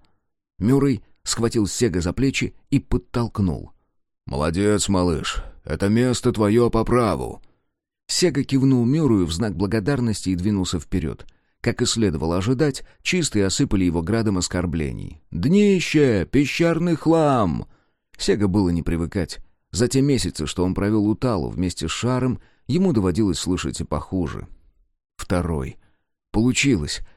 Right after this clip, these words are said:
Как и сказал Мюррей, он стал почти лучшим в своём классе. Подходя к платформе, Сега поймал холодный взгляд Салары Халберт.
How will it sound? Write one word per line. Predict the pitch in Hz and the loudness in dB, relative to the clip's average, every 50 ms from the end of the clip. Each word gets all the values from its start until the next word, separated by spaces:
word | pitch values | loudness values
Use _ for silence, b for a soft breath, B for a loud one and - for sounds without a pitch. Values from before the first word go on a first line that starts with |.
| _ _ _ _ | _ _ _ _
Как | - 117 113 101 | -2 0 0 2
и | 107 | 0
сказал | 101 - 113 101 98 101 98 | 0 0 -2 0 0 0 0
Мюррей, | 104 117 127 127 113 98 82 78 | 2 2 2 2 2 2 0 0
он | 80 | -2
стал | 82 - - 110 101 | -4 -2 -2 -2 -2
почти | - - 90 - - - - 107 | 0 -2 -4 -6 -4 -2 0 2
лучшим | 101 107 120 120 - - - 64 57 | 2 2 2 0 -2 -4 -6 -8 -8
в | - - | -6 -6
своём | - 78 85 87 92 98 | -2 -2 0 0 0 -2
классе. | - - 92 90 82 71 - - 53 - - _ _ _ _ _ _ - | -2 -2 -2 -2 -2 -2 -6 -8 -10 -12 -16 _ _ _ _ _ _ -4
Подходя | 95 95 - 104 95 76 92 - | -4 -2 0 -2 -2 -2 -2 -4
к | - | -2
платформе, | - 87 85 78 - 110 113 110 101 92 76 - | -2 -2 -2 -2 -2 0 0 0 0 0 -2 -4
Сега | - - 104 104 90 90 | -2 -2 -2 0 0 -2
поймал | 69 - 80 78 85 90 87 - | -2 -2 -2 -2 -2 -2 -2 -4
холодный | - - 82 92 104 101 71 82 76 | -4 -2 0 0 0 0 -2 -2 -6
взгляд | 67 69 67 76 87 92 95 - - b b b b b | -6 -6 -4 -2 -2 -2 -2 -4 -8 b b b b b
Салары | - - 104 90 87 82 78 73 71 62 - 82 - | -2 -2 0 0 0 0 -2 -4 -6 -8 -10 -12 -10
Халберт. | - - 101 87 78 73 - 60 52 - - - | -6 -4 -2 -2 -2 -4 -6 -8 -10 -12 -12 -16